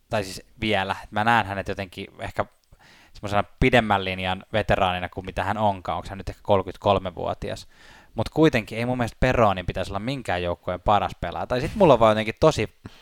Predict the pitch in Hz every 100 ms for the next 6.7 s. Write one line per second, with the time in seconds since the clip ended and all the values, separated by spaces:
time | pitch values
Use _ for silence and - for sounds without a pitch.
0 | _ - 135 113 90 101 95 - 131 104
1 | 95 - - 147 113 107 123 117 101 98
2 | 104 120 110 - 110 - - 127 131 127
3 | - 165 139 113 110 127 - - 151 147
4 | 110 101 143 143 110 - _ _ _ _
5 | - 90 87 - _ _ _ _ - 113
6 | 107 92 - - 95 92 87